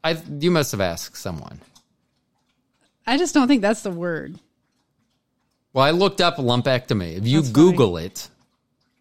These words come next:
Speaker 1: it's basically half a root canal, so that it's basically done in, like, baby teeth.
Speaker 2: Right. They just take, oh, no, but that would be,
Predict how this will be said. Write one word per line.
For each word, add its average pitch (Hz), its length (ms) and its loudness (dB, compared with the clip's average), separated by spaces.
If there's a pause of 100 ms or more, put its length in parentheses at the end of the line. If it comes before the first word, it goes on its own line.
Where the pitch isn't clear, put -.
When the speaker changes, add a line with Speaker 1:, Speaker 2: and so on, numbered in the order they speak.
(960)
Speaker 1:
it's 113 500 0
basically 127 680 -2
half 110 280 0
a 113 60 -2
root 104 220 0
canal, 95 280 -4
so - 140 -4
that 135 120 2
it's 123 140 -2
basically 120 760 -2
done 107 400 2
in, 98 400 -4
like, 90 200 -8
baby 98 260 -2
teeth. - 380 -18 (1500)
Speaker 2:
Right. 180 320 -2
They 175 120 -4
just 170 180 -10
take, 160 380 -8 (1800)
oh, 233 100 -8
no, 269 220 0
but 269 120 -4
that 277 160 -8
would 294 100 -6
be, 208 440 -6